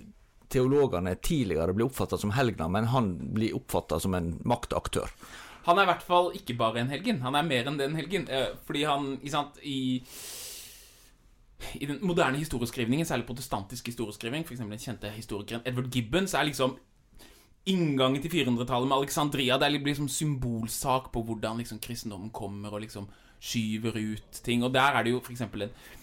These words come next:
Speaker 2: lynsjingen av, eh, den matematiske, eh, eh, læreren Hypatia i Alexandria, ikke sant? Det er jo en, en kvinne som, eh, s-,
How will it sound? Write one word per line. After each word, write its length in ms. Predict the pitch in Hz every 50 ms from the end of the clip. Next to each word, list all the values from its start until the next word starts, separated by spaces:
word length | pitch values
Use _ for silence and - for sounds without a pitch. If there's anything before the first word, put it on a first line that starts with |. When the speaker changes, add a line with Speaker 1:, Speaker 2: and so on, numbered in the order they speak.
| - - _ - - 131
Speaker 2:
lynsjingen 720 | 143 165 165 139 117 - - - 113 107 113 123 131 127 - 113
av, 320 | 107 107 110 113 120 - - -
eh, 380 | 107 101 104 104 104 101 80 113
den 240 | 110 120 117 123
matematiske, 880 | 120 110 - 135 123 113 95 90 - - 101 98 - - - 113 104 104 107 - -
eh, 340 | 123 107 98 98 95 92 - - - -
eh, 180 | 104 95 - 110 - _ - - _ -
læreren 640 | 123 131 113 101 98 98 98 113 110 110 110 113 - -
Hypatia 840 | 135 123 - - - - 113 98 98 - - - - - 151 131 117 -
i 60 | 120
Alexandria, 840 | 113 95 - - - - 104 101 - - - 127 110 85 71 73 - - -
ikke 100 | - -
sant? 160 | - 117 -
Det 80 | 98 85
er 80 | 85
jo 60 | 87
en, 100 | 85 - - - - - - - -
en 80 | 113
kvinne 480 | 117 - 151 156 147 - 110 117 143 165
som, 400 | 156 - - 117 113 110 107 107
eh, 460 | 107 107 98 - - 82 73 67 57 -
s-, 180 | - - -